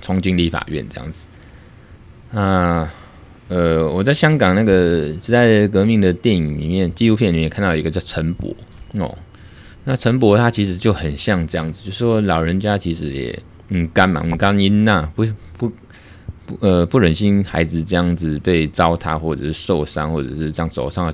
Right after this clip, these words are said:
街头，跟甚至赔掉自己的人生跟性命，哦。陈伯，哦，香港的陈伯。那在台湾其实也很多阿伯也是这样，就为了台湾，台湾人，台湾魂的精神。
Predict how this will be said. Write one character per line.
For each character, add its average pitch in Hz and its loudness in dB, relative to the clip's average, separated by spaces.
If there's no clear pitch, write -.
街 80 0
头， - -8
跟 73 -8
甚 92 -2
至 87 2
赔 71 -6
掉 76 -2
自 76 -8
己 69 -6
的 64 -2
人 69 -4
生 76 -6
跟 73 -4
性 76 -4
命， 71 -6
哦。 - -8
陈 101 4
伯， 87 0
哦， 87 -6
香 87 -2
港 76 -4
的 - -14
陈 - -10
伯。 - -12
那 104 2
在 95 2
台 76 -2
湾 80 0
其 76 -4
实 73 -6
也 69 -4
很 69 -10
多 78 -6
阿 - -4
伯 71 -8
也 50 -8
是 - -14
这 - -10
样， 55 -8
就 76 -6
为 76 -2
了 71 -4
台 78 0
湾， 58 0
台 71 -4
湾 78 -4
人， 67 -4
台 90 -2
湾 107 2
魂 76 -4
的 73 -4
精 82 -2
神。 - -10